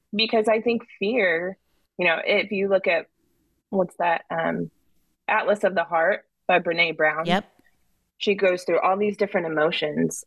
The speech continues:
Speaker 1: and anxiety is about a future state that has not happened. It may not happen. Fear is, like, right now. Like, I could get, I'm walking across the street and cars are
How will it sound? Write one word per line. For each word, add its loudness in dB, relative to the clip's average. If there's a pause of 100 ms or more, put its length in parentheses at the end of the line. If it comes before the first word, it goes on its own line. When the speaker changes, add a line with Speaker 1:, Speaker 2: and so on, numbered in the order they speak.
Speaker 1:
and 0 (1500)
anxiety 0
is -4
about 2
a -4
future 0
state -2
that 2
has 0
not 0
happened. -2 (220)
It -2
may 2
not -2
happen. -2 (220)
Fear 2
is, -4
like, 0 (160)
right 0
now. -6 (720)
Like, 4 (340)
I 4
could -2
get, 0 (300)
I'm -2
walking 0
across 0
the -4
street 2
and -2
cars 0
are -2